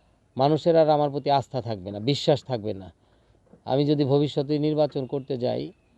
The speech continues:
মানুষ আমার ডাকে সাড়া দিবে না। এই জন্যই আর কি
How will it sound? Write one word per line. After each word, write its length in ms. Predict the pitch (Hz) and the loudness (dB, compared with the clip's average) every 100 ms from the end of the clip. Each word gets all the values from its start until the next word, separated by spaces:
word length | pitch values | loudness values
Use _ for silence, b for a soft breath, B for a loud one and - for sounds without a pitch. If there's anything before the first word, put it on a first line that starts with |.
| _ _ _ _ _ _ _ - | _ _ _ _ _ _ _ 0
মানুষ 280 | 139 147 143 | 2 4 4
আমার 180 | 147 | 2
ডাকে 180 | 131 135 | 2 0
সাড়া 280 | 127 143 151 | 0 2 2
দিবে 220 | 143 123 | 2 0
না। 240 | 120 117 135 - | 0 -4 -10 -6
এই 160 | 139 | -4
জন্যই 380 | 143 165 160 160 | 0 0 2 2
আর 120 | 151 | 2
কি 280 | - 131 147 | -2 -8 -8